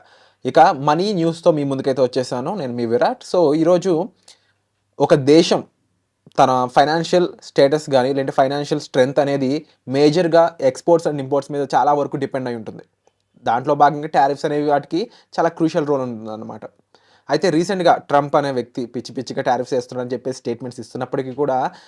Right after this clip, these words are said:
లేటెస్ట్ అప్‌డేట్, ఇండియా మీద ఫిఫ్టీ పర్సెంట్ టారిఫ్ వేశాడు అని అయితే తెలిసిందనమాట. మరి ఈ ఫిఫ్టీ పర్సెంట్ టారిఫ్ ఎవరిని ఇబ్బంది పెడుతుంది, ఎలా ఇబ్బంది పెడుతుంది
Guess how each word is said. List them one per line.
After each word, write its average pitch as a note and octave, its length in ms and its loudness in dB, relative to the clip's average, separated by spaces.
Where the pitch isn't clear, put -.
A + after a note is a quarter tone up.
లేటెస్ట్ D#3+ 320 0
అప్‌డేట్, D#3 300 -2
ఇండియా F#3+ 300 0
మీద G#3 140 -2
ఫిఫ్టీ G#3+ 380 -4
పర్సెంట్ G3+ 500 -4
టారిఫ్ D#3+ 300 2
వేశాడు C3 480 0
అని C3+ 100 -4
అయితే C#3 180 -6
తెలిసిందనమాట. A#2 680 -6
మరి C3 220 -4
ఈ B2 60 -4
ఫిఫ్టీ D3 280 -4
పర్సెంట్ E3+ 380 -2
టారిఫ్ E3+ 460 0
ఎవరిని F3+ 320 2
ఇబ్బంది F#3 220 -2
పెడుతుంది, F#3+ 380 -4
ఎలా F3 240 2
ఇబ్బంది F3 320 0
పెడుతుంది D#3+ 500 -4